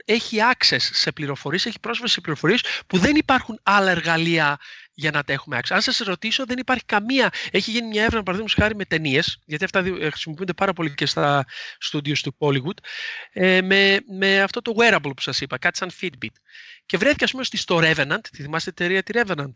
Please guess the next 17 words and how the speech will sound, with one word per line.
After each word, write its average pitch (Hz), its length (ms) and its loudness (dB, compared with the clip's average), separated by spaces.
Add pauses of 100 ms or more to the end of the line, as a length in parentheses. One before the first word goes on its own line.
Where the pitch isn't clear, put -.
με 156 180 -10
τον, 160 260 -8
ε, 160 440 -6 (380)
DiCaprio. 147 340 -2 (600)
Ναι, 226 100 4
ότι 180 180 2
κατά 185 300 2
μέσο 240 280 2
όρο 269 160 4
αυτοί 254 220 -4
που 240 180 -8
μετρήθηκαν, 208 640 0
ε, 214 340 4 (100)
τέσσερις 262 400 2
χιλιάδες 247 380 0
επτακόσια - 440 -4
δευτερόλεπτα 214 680 0